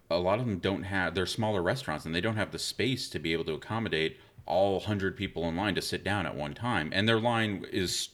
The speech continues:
structured so that there will not be all those people sitting down at one time. So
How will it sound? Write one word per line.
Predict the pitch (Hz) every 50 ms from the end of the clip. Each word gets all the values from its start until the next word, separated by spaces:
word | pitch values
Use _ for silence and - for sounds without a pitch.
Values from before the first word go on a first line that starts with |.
| _ _ _
structured | - - - - 160 170 - - 92 82 -
so | - - 85 80
that | 78 82 80
there | 78 80
will | 73 71 82 104 120
not | 92 69 58 - -
be | 78 71
all | 65 69
those | 67 67 65 -
people | - - 65 - 65 65
sitting | - - 64 67 65
down | - - -
at | - -
one | 60 65 71
time. | - - 57 - - 50 -
So | - - 73 71